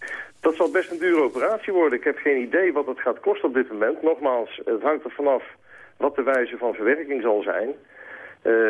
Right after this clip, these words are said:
maar het kan tot hoge bedragen oplopen. Ik weet dat als je het zou moeten verbranden... dan praat je over drie, vierhonderd euro per kubieke meter.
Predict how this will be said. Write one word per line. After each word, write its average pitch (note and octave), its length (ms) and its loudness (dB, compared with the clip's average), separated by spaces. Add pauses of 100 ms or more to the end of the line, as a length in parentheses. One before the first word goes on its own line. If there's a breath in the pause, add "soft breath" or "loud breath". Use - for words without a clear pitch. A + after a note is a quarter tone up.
(360)
maar A#2+ 220 0
het A#2+ 140 -6
kan C3+ 340 -2
tot C#3 160 0
hoge D3+ 340 0
bedragen B2+ 520 0
oplopen. C3+ 500 0
Ik G#2+ 120 -4
weet D#3 220 2
dat C3 140 -4
als A#2+ 200 0
je C3 60 -8
het - 80 -12
zou B2+ 140 0
moeten A#2+ 240 -6
verbranden... A#2+ 500 0
dan B2+ 120 -4
praat B2+ 340 0
je - 60 -2
over G#2 220 0
drie, A#2+ 260 0
vierhonderd B2 540 0
euro A#2 300 2
per - 280 -2
kubieke G#2+ 320 -4
meter. D3 360 -2